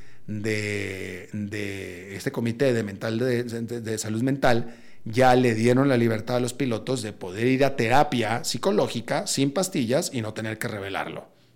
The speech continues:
guardarse esa privacidad, no tener que revelarlo. Eso, eso y cuando menos ya. Todavía, en teoría, tienen que revelar si toman pastillas,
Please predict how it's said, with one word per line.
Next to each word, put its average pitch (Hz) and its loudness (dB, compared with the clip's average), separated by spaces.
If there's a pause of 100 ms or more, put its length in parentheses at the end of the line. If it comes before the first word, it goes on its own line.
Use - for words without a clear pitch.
(380)
guardarse 107 -2
esa 113 -4
privacidad, 104 -4
no 98 -12
tener 110 -10
que - -10
revelarlo. 95 -10
Eso, 95 -10
eso 143 6
y 165 4
cuando 113 0
menos 123 2
ya. - -4 (720)
Todavía, 170 12
en 117 4
teoría, 120 4
tienen 131 0
que 127 -6
revelar 110 0
si 107 -4
toman 104 -6
pastillas, 101 -6